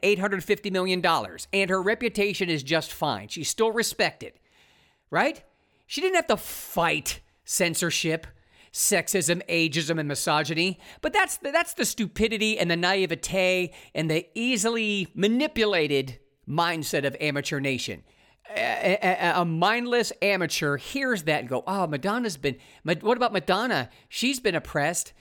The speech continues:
She's had to work hard. She's had to fight censorship for four decades." And sexism and ageism, i-, i-, if it wasn't her fighting so hard,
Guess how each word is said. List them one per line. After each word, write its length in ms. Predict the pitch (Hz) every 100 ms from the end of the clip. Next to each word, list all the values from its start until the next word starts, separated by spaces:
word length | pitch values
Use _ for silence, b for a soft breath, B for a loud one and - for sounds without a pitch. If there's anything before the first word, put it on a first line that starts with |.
| b
She's 220 | - 262 254
had 160 | 226
to 60 | 190
work 220 | 170 170
hard. 140 | 214 B
She's 200 | - 277
had 140 | 269 220
to 60 | -
fight 340 | - 233 220
censorship 480 | - 233 220 240 226
for 200 | - 175
four 340 | - - 320
decades." 800 | 269 269 262 185 139 110 - - b b b b b b
And 140 | 170
sexism 680 | 165 - 226 220 247 226 220
and 160 | 165 -
ageism, 640 | 220 233 240 240 254 254 247 B -
i-, 40 |
i-, 280 | 226 220 -
if 160 | 226 254
it 80 | 254
wasn't 300 | 294 277 214
her 140 | 240
fighting 600 | - - 262 240 185 165
so 320 | - 294 285
hard, 580 | 202 247 240 214 185